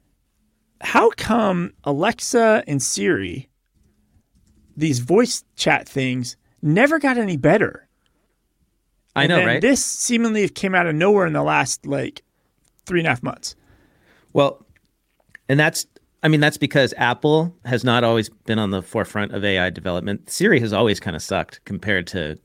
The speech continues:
Speaker 2: Google's Assistant. And I, I just think it's a matter of time until, like, Google's gotta plug Chat G P T into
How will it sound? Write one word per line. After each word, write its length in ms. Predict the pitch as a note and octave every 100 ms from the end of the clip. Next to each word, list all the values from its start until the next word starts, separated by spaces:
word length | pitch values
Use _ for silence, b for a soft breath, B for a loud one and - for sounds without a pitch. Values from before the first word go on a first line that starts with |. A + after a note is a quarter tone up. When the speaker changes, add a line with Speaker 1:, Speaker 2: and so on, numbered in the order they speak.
| -
Speaker 2:
Google's 360 | A#2 A2+ F2
Assistant. 580 | F2 - E2+ - D#2+ - _ b b b b b -
And 540 | A2+ A#2 A2+ A2 G#2 - _ _ _ _ _ _ _ _ _ _ _ -
I, 100 | - D#3
I 100 | E3+
just 120 | A3
think 80 | F3
it's 80 |
a 40 | C#3
matter 180 | C3+ A2+
of 60 |
time 240 | B2 B2+ A2
until, 360 | F2+ G2+ E2+ F2 _ _ _ _ -
like, 200 | B2+ -
Google's 360 | D#3 D3 B2
gotta 160 | A#2+ F#2
plug 420 | - A2 F2 C#2+
Chat 260 | - G#2+ E2+
G 140 | G2+
P 160 | - F2
T 460 | - G2 E2+ - _ _ _
into 640 | A2+ G#2 - F#2 F2 D#2+